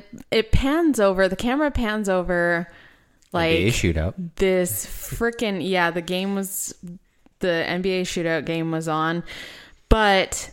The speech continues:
Speaker 1: th-, no one was playing it. Everyone's passed out from this rager that seemed to
Speaker 2: Mm.
Speaker 1: happen.
Speaker 2: Yep.
Speaker 1: There's bottles and cans everywhere. You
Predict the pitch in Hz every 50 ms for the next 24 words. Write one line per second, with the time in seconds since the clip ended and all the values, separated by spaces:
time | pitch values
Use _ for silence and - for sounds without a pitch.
0 | - - 214 202 196 - 208 196 214 226 277 277 233 196 180 165 156 160 - -
1 | 190 180 165 147 143 127 135 170 190 - - 185 208 240 247 240 226 202 180 -
2 | - - - - - 196 185 185 196 - - - 175 170 175 170 - - 180 165
3 | 165 160 160 156 156 - - - - - - - - 185 175 165 175 175 214 285
4 | 359 403 349 240 - 175 147 123 127 143 135 143 139 - - - - 175 170 101
5 | 107 117 104 85 80 160 139 123 143 - 135 131 143 185 240 247 - - - 175
6 | 170 - - - 185 175 170 160 156 - - _ - 208 190 190 190 185 190 185
7 | 185 175 180 175 170 180 - - 190 175 175 180 180 180 180 180 180 190 180 175
8 | 175 175 180 175 175 170 175 175 170 175 175 170 170 175 175 - - - - -
9 | - - - - - _ 190 196 196 196 190 190 190 190 190 185 185 175 -